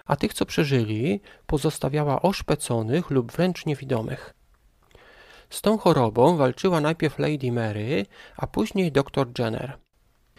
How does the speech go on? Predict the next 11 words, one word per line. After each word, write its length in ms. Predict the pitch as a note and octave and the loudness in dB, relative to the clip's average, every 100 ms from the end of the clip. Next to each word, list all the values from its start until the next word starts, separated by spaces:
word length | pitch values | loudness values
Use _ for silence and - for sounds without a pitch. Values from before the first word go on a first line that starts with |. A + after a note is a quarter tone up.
| - - - - | -20 -20 -20 -2
Na 100 | E3 | 0
szczęście 440 | E3 - A#3 - F3+ | 2 2 2 0 -4
dzisiaj 340 | G3 - F#3 | -2 0 0
już 180 | E3+ - | 0 -2
nikt 160 | F3+ | 0
nie 100 | F3+ | 0
choruje 380 | D#3 - F3+ C#3 | 0 2 4 4
na 140 | G#2 A2+ | 0 -4
ospę 300 | B2 - A2+ | -4 -6 -6
prawdziwą. 600 | A2+ A2 B2+ A#2 B2 C3+ - _ _ _ - - - - | -6 -6 -8 -6 -6 -8 -12 _ _ _ -20 -20 -20 -14
Doktor 440 | D3 F#3+ - G3 | -2 -2 2 2